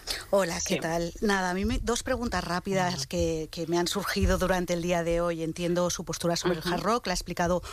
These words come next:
Speaker 1: muy bien en sucesivas ocasiones y otra vez hoy con el tema de la sequía, el tema de la ludo-, ludopatía, etcétera. Pero, ¿cómo
Speaker 2: Sí.
Speaker 1: va a explicar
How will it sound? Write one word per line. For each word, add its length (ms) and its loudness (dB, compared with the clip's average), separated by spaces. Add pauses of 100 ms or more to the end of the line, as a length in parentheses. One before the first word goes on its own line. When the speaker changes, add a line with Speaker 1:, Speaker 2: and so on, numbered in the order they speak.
(160)
Speaker 1:
muy 220 2
bien 220 0
en 100 0
sucesivas 520 -2
ocasiones 520 0
y 20 2
otra 200 2
vez 240 0
hoy 220 0 (240)
con 140 -2
el 80 0
tema 180 0
de 60 2
la 120 2
sequía, 380 -2
el 60 -4
tema 160 0
de 60 0
la 80 2
ludo-, 280 2
ludopatía, 600 0
etcétera. 500 -2 (400)
Pero, 240 2
¿cómo 200 0
Speaker 2:
Sí. 60 0
Speaker 1:
va 40 0
a 40 -2
explicar 640 -2